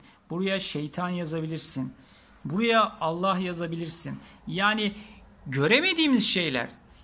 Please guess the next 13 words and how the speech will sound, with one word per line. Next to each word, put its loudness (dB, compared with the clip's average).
hissedemediğimiz 2
şeyler 2
olduğu -4
için -4
arkadaşlar -4
bunların 2
tamamı -2
da -4
soyut -4
anlamlı -4
sözcükler -6
olarak -16
karşımıza -4